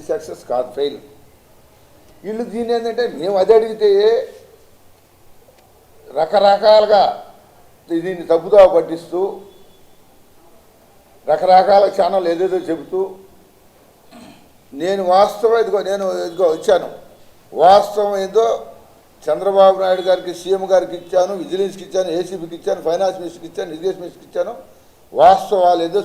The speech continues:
చూడండి సార్, లేకుంటే ఆ కెనాల్ పనికిరాదు. మాకు కింద ఇరవై మూడు గ్రామాలు, ఇరవై మూడు వేల ఎకరాలు బీడు పడిపోతుంది. ఈ రోజు గమ్ముగా ఉంటే, ఈ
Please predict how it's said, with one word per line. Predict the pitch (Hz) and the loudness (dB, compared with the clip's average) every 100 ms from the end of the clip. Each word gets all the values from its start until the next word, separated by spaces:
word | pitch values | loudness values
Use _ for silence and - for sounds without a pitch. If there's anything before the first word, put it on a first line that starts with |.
| - | 0
చూడండి | 175 170 156 123 | 0 -2 -6 0
సార్, | 160 151 - - - _ _ _ 110 | 0 0 -4 -18 -20 _ _ _ 0
లేకుంటే | 160 170 185 175 | 2 2 2 4
ఆ | 170 | 4
కెనాల్ | 160 175 185 165 | 0 0 -2 -2
పనికిరాదు. | 160 165 170 156 135 160 165 101 - - _ _ _ _ _ _ _ _ _ - | -4 -2 2 2 2 0 -4 -6 -12 -20 _ _ _ _ _ _ _ _ _ -20
మాకు | 101 147 180 190 196 | -4 2 4 2 -4
కింద | 185 190 196 | -2 0 0
ఇరవై | 175 190 | 2 0
మూడు | 180 175 170 | -2 -4 2
గ్రామాలు, | 170 175 180 185 202 160 | 4 4 2 0 0 0
ఇరవై | 180 185 | -2 -4
మూడు | 180 175 | -4 -2
వేల | 175 | 0
ఎకరాలు | 180 190 170 | 0 -2 -2
బీడు | 185 165 | -2 -2
పడిపోతుంది. | 160 156 160 156 139 175 143 - 120 160 | -4 -4 -6 -8 -6 -6 -6 -10 -8 -4
ఈ | 175 | 0
రోజు | 196 185 | 0 2
గమ్ముగా | 165 175 180 160 | -2 0 0 0
ఉంటే, | - 156 180 131 - - - _ _ _ _ _ _ | -2 0 2 2 -4 -16 -20 _ _ _ _ _ _
ఈ | 120 | -6